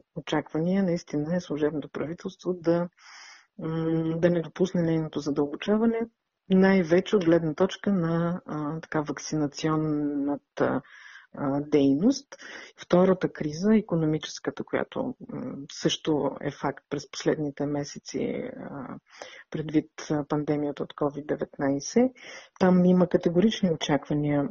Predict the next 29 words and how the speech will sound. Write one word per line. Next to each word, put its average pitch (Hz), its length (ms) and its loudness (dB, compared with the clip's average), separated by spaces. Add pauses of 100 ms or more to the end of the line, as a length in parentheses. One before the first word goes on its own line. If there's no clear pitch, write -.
(140)
от 156 100 -10
страна 160 320 -2
на 156 100 -2
хората 156 400 -2
наистина 160 500 0 (200)
<clears throat> 180 340 2
да 160 280 4
не 151 140 -2
се 156 180 0
допуска 160 440 -8
да 143 100 -6
се 147 140 -10
задълбочат 143 680 -6
проблемите, 143 800 -4 (560)
а, 139 380 -2 (200)
от, 156 180 -6 (260)
а, 147 160 0
този 151 300 -6
характер. 160 580 -2
И 202 100 -4 (100)
тук, - 240 -4
между 170 240 2
другото, 165 340 -2
ако, 151 120 -6 (160)
ако 175 200 -4
отворим 156 400 -2
една 147 240 -4
скоба, 170 300 0
също - 720 0